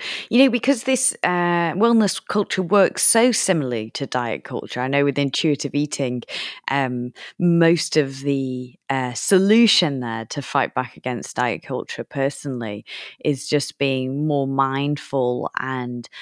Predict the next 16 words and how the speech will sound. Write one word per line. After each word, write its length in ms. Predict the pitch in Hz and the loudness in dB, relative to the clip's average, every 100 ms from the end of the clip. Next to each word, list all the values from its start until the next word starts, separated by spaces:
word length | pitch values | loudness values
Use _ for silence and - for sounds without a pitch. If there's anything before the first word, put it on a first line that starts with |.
| - | -8
meeting 500 | - 170 170 - 147 | 0 2 2 0 -2
our 160 | 135 131 | 0 0
bodies 580 | 123 139 131 127 127 - | 2 0 0 -2 -4 -2
where 200 | 143 127 | 0 0
they're 180 | 131 139 | 0 2
actually 500 | 190 - - 120 104 | 0 -2 -6 -4 -2
at, 300 | 104 76 - | -4 -6 -6
rather 400 | 139 131 127 131 | -2 -2 -2 -4
than 200 | 123 123 | -4 -6
trying 360 | 120 131 120 123 | -4 -4 -4 -6
to 120 | 135 | -10
force 500 | - - 143 143 - | -10 -2 0 0 -4
them 180 | 127 120 | -6 -4
into 280 | 123 - 123 | -6 -6 -6
these, 420 | 127 120 113 - - - - | -6 -6 -8 -14 -14 -14 -6
um, 500 | 135 127 117 117 120 | -4 -2 -2 -4 -6